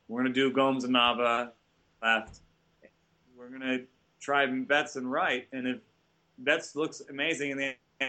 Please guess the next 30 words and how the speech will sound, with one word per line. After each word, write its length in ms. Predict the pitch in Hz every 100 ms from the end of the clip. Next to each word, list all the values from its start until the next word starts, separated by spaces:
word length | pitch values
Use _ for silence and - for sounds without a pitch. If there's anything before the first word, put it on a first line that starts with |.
| 123 _ _ -
outfield, 460 | 143 160 - 135
switch 260 | 131 139 139
that 200 | 131 127
up 160 | 135 110
and 80 | 107
put 100 | 113
Victorino 480 | 120 120 120 117
in 60 | 107
right 260 | 107 107 107
and 100 | 101
Betts 320 | 107 - -
in 80 | 107
center." 280 | 101 110 110 - _ _ _ -
And 120 | 113
then 340 | 127 127 123 - _ _ _ - 104
Betts 280 | 113 127 -
is 100 | 113
ready 240 | 123 123
to 80 | 117
go. 560 | 110 123 120 117 117 -
I 100 | 127
think 220 | 135 135 120
he's 120 | 110
gonna 180 | 117 110
hold 180 | 117
on 160 | 117 117
to 60 | 113
his 100 | 107
job 380 | 120 120 117 110
and, 160 | 107